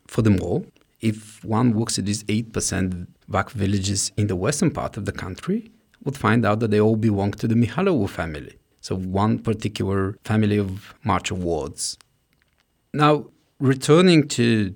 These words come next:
north-south separation, I think it's easily explainable why most of the villages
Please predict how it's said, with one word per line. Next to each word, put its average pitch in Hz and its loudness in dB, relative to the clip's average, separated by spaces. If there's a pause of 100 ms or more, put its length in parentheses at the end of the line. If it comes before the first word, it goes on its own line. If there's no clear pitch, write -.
(140)
north-south 110 -2
separation, 92 -4 (400)
I - 0
think 143 2
it's 135 -4
easily 131 2
explainable 110 0
why 104 0 (140)
most 110 -2
of 101 -2
the 95 -2
villages 101 0